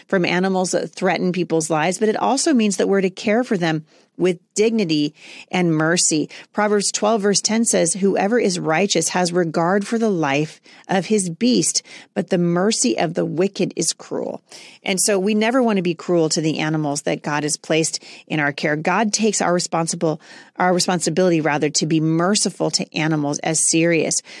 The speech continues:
So much so that being merciful to animals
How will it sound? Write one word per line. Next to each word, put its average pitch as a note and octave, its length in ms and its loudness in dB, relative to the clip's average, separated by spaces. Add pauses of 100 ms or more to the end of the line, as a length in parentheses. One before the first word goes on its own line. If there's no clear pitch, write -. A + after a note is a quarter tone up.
(120)
So A#3+ 400 2
much A#3 220 2
so - 400 -2 (140)
that F3 180 0
being F3+ 220 2
merciful F#3 480 2
to - 200 -4
animals E3+ 500 0